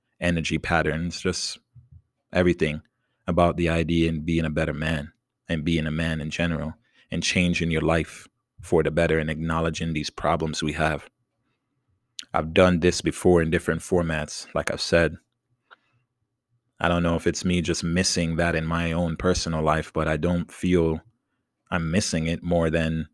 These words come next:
the experience that I have is causing me to wanna share so much about it. And I wanna learn from you too,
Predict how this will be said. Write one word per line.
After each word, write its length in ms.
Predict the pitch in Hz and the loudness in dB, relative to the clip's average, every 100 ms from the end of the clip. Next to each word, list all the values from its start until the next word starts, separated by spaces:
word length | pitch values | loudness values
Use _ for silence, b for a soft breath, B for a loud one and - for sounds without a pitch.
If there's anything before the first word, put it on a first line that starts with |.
| _ _ _ | _ _ _
the 100 | 92 | 2
experience 560 | 80 - - 92 87 - | 2 2 4 4 2 0
that 100 | 80 | 2
I 120 | 82 | 2
have 260 | 90 85 | 2 0
is 140 | 78 - | -2 -2
causing 420 | 92 87 80 78 | 2 2 2 -2
me 120 | 85 | -2
to 100 | 78 | 0
wanna 240 | 80 80 76 | -2 -2 -2
share 360 | - 92 82 | 0 0 0
so 240 | - 85 80 | 0 0 0
much 280 | 85 82 | 0 -2
about 260 | 85 80 82 | -2 2 2
it. 140 | - - _ _ - - _ _ _ _ _ _ _ _ _ _ _ _ _ _ | 0 -6 _ _ -20 -20 _ _ _ _ _ _ _ _ _ _ _ _ _ _
And 120 | 87 | 0
I 60 | 82 | 2
wanna 240 | 85 85 | 4 2
learn 320 | 78 87 90 85 | 2 2 2 2
from 200 | 82 78 | -2 0
you 220 | 85 85 | 2 2
too, 440 | - 92 82 80 | 2 4 4 2